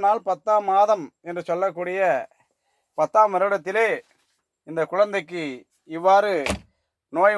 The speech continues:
உண்டாகும். அதை தீர்ப்பதற்காக ருத்ர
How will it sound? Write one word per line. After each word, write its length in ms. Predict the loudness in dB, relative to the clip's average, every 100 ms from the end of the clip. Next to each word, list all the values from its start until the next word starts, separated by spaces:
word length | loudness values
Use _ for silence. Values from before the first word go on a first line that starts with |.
| -2
உண்டாகும். 480 | 2 4 4 -4 -8 _ _ _ _ _ _ _ -4
அதை 140 | -2 0
தீர்ப்பதற்காக 600 | 0 0 0 0 4 6 6 4 2 -6 _ _ _
ருத்ர 240 | -6 2